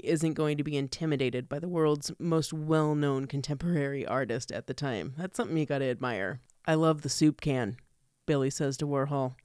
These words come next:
referencing one of Andy's most well-known paintings. And evidently, the look that Andy gave him was like if a priest had walked into an orgy. Shocked at this no-name that had just spoken to him, maybe appalled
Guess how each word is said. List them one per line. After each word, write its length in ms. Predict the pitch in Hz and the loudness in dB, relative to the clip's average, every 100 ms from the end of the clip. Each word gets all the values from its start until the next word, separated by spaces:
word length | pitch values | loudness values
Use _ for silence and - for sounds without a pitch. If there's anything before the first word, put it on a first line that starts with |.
| _ - _ | _ -20 _
referencing 540 | 160 151 156 - 151 151 | 0 2 0 0 0 4
one 220 | 170 156 | 4 4
of 420 | 147 151 143 - - | 2 0 -2 -10 -8
Andy's 360 | 160 151 143 139 | -2 0 0 0
most 280 | 151 143 160 | 0 -2 -2
well-known 640 | 156 151 151 147 143 139 | -2 0 0 0 0 -2
paintings. 640 | 135 143 135 110 131 131 - _ _ _ _ | -2 -4 -2 -4 -8 -10 -20 _ _ _ _
And 160 | - 151 | -4 0
evidently, 480 | 214 208 208 196 175 | 4 6 6 4 2
the 160 | 160 175 | 2 4
look 240 | 202 214 | 4 4
that 160 | 233 - | 2 4
Andy 300 | 202 180 170 | 2 2 4
gave 300 | 180 170 160 | 6 4 4
him 360 | 170 170 107 | 2 2 0
was 220 | 165 156 | 2 2
like 240 | 160 156 151 | 4 2 2
if 160 | 160 | 0
a 240 | 147 120 117 _ _ - | 0 0 -2 _ _ -20
priest 440 | - 208 226 226 165 | -6 0 0 0 0
had 120 | 143 | 0
walked 380 | 143 170 170 185 | 4 4 4 2
into 300 | 165 156 156 | 4 4 2
an 100 | 147 | 2
orgy. 440 | 139 135 - - - - - - - - | 2 0 -4 -8 -16 -20 -20 -20 -20 -8
Shocked 540 | - - 196 220 - - - - | -2 2 4 4 2 -6 -6 -10
at 220 | - - - | -8 -6 -4
this 240 | 190 - | -6 0
no-name 880 | 175 175 180 214 208 160 151 143 151 | 2 6 8 8 8 4 2 0 0
that 160 | 170 | 0
had 180 | 160 151 | 0 0
just 240 | 190 196 | 2 0
spoken 400 | - 180 160 151 | 2 2 2 -2
to 160 | 139 151 | -2 -2
him, 240 | 139 139 - | -2 -2 -2
maybe 320 | 185 175 170 | 2 2 2
appalled 680 | 135 - - 220 220 165 135 | -2 -6 0 6 6 6 2